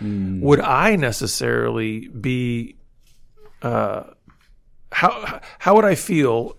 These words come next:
Speaker 2: if somebody immediately starts to dismiss or diminish or fix that pain, or if they just met me where, where I'm at in
Speaker 1: Right.
Speaker 2: that?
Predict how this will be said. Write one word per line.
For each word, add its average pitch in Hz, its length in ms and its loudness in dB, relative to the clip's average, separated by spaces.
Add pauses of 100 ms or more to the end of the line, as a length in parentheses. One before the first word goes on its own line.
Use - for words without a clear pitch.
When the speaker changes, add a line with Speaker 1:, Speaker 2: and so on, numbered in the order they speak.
(140)
Speaker 2:
if 110 120 -2
somebody 143 420 0
immediately 151 400 -2
starts 131 420 -4
to 117 540 -4
dismiss 139 640 -6
or - 100 -8
diminish 131 400 -6
or 107 80 -8
fix - 380 -8
that 117 240 -6
pain, 107 400 -10 (280)
or 185 200 6
if - 100 -4
they 135 140 2
just 123 300 -4
met 117 380 -4
me 104 160 -4
where, 98 280 -4 (100)
where 110 220 -8
I'm 101 100 -6
at 95 140 -4
in 95 60 -6
Speaker 1:
Right. 95 100 -8
Speaker 2:
that? - 240 -14